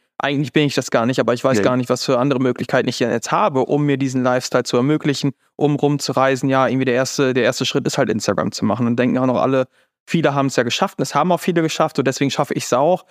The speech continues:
Speaker 1: So den, in neunundneunzig Prozent der Fälle ist das,
Speaker 2: Nee.
Speaker 1: äh, eben nicht so. Das eine Prozent schafft es, aber das ist halt, glaube ich, ich, ich glaube persönlich, die wenigsten lieben das wirklich, das zu tun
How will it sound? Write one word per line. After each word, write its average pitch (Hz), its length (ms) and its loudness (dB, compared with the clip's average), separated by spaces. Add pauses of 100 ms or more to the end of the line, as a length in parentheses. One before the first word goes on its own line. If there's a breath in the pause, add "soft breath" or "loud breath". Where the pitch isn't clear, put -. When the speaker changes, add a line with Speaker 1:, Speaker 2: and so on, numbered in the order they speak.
(160 soft breath)
Speaker 1:
So 147 180 2
den, 131 300 0
in 135 140 0
neunundneunzig 135 420 0
Prozent 139 260 -2
der 135 60 0
Fälle 131 240 0
ist 123 160 -4
das, 131 100 0
Speaker 2:
Nee. 95 120 2
Speaker 1:
äh, 117 260 0
eben 127 180 0
nicht 156 200 0
so. 165 180 2
Das 147 140 0
eine 131 200 2
Prozent 131 400 -2
schafft - 300 -2
es, 151 180 2 (300 soft breath)
aber 127 180 -2
das 127 160 -2
ist - 180 -4
halt, 131 200 0
glaube 127 320 2
ich, - 160 -6 (420)
ich, - 320 -8 (100)
ich - 180 -6
glaube 156 360 2
persönlich, 143 360 0
die 127 200 -4
wenigsten 135 640 0 (160)
lieben 147 420 0
das 131 220 -2
wirklich, 135 320 -2
das 123 200 0
zu - 140 -4
tun 165 320 0